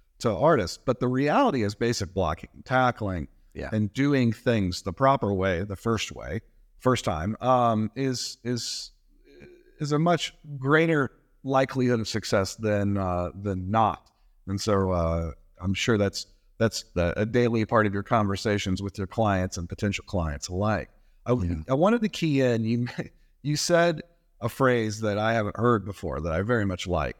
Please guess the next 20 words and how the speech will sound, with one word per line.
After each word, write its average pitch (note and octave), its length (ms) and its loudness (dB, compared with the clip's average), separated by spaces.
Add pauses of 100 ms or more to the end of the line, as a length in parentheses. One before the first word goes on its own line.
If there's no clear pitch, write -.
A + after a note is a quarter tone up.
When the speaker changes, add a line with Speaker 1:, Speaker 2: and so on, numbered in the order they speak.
Speaker 1:
um, G#2+ 480 -2
human G3+ 400 0
recommendation A#2+ 920 0
engine, G#2+ 300 -4 (720)
um, A#2 560 2
which C#3 320 -2
is, A#2 480 -2
um, G2+ 500 -2 (800)
very F3 360 2
interesting G#2+ 600 -2
because G#2+ 340 -4
that's, - 400 -2
that D#3 360 2
sounds E3+ 440 0
to D3 100 0
me G#2 260 2
like, G2 360 0
uh, G2 300 0
like G#2 280 -2
an, G#2 340 2